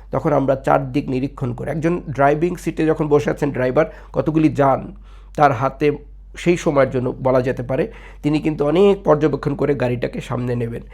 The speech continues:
So এই ক্ষেত্রে আরেকটি, আহ, সত্য ঘটনা বল-, বলতে চাই, সেটা আসলে আমার মনে হয় প্রাসঙ্গিক হবে। একটা সময় আমি যখন, আহ, উম,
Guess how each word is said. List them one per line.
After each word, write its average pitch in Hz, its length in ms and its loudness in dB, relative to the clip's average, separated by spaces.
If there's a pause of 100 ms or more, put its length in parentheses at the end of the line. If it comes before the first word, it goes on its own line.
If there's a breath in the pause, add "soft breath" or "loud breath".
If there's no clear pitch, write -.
(440 loud breath)
So 170 60 4
এই 180 60 6
ক্ষেত্রে 220 280 4
আরেকটি, 185 640 0
আহ, 151 640 0
সত্য 185 320 0
ঘটনা 170 380 6 (320)
বল-, 165 300 0 (100)
বলতে 165 360 0
চাই, 156 280 2
সেটা 160 280 2
আসলে 151 240 2
আমার 143 160 2
মনে 143 180 0
হয় 143 100 -2
প্রাসঙ্গিক 170 460 0
হবে। 131 280 0 (420 loud breath)
একটা 127 200 -2
সময় 202 280 4
আমি 175 160 4
যখন, 170 380 0
আহ, 147 180 6
উম, - 640 -12